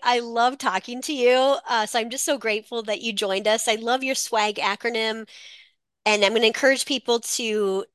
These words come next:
write down what your successes, your wisdoms, activities that give you flow. What are your natural gifts was the G. We talked about the joy meter,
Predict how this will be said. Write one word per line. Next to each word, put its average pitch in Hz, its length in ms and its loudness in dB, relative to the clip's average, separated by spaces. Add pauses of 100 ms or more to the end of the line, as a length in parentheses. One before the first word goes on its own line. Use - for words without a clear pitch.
(200)
write 214 300 4
down 208 520 4
what 214 200 0
your 220 140 0
successes, 196 760 -4
your 196 140 -4
wisdoms, 190 840 0
activities 202 720 0
that 196 200 0
give 190 140 -4
you 202 140 -6
flow. 180 480 2
What 196 180 2
are 196 120 -2 (160)
your 185 160 0
natural 180 440 -2
gifts - 440 -2
was 190 200 -2
the 175 120 -2
G. 170 420 0 (380)
We 233 100 -2
talked 233 260 -2
about 208 260 2
the 196 80 0
joy 220 360 2
meter, 214 540 0